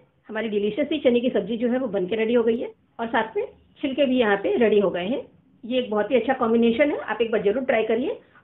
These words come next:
Try करने के बाद ही आपको पता चलेगा कि कितना शानदार ये लगता है। और आप इसको breakfast में, lunch में, dinner में कभी भी enjoy कर सकते हैं। इसके साथ कोई भी side dish की ज़रूरत नहीं पड़ती,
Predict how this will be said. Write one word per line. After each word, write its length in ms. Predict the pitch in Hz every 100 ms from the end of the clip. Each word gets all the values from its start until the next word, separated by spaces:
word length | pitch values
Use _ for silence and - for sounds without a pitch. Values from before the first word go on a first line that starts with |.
| _
Try 120 | 240 233
करने 220 | 233 240
के 60 | 233
बाद 180 | 208
ही 60 | 247
आपको 200 | 240 233
पता 180 | - 208
चलेगा 320 | 196 180 247
कि 140 | 403 269
कितना 240 | 220 262
शानदार 360 | 226 196 190 208
ये 120 | 214
लगता 260 | 185 - 226
है। 180 | 320 - _ -
और 100 | 233
आप 140 | 233
इसको 180 | 240 -
breakfast 500 | 190 185 - 240 -
में, 140 | 277 392
lunch 280 | 208 233 233
में, 180 | 285 277
dinner 260 | 208 220 247
में 140 | 294
कभी 180 | 269 285
भी 140 | 254
enjoy 240 | 214 202 196
कर 140 | 196 180
सकते 280 | 170 208
हैं। 160 | 208 480 - - - _ _ _ _ -
इसके 180 | 339
साथ 240 | 330 349 -
कोई 180 | 285 285
भी 100 | 294
side 220 | 285 214
dish 160 | 247 254
की 100 | 233
ज़रूरत 260 | 220 226
नहीं 100 | 226 196
पड़ती, 260 | 170 -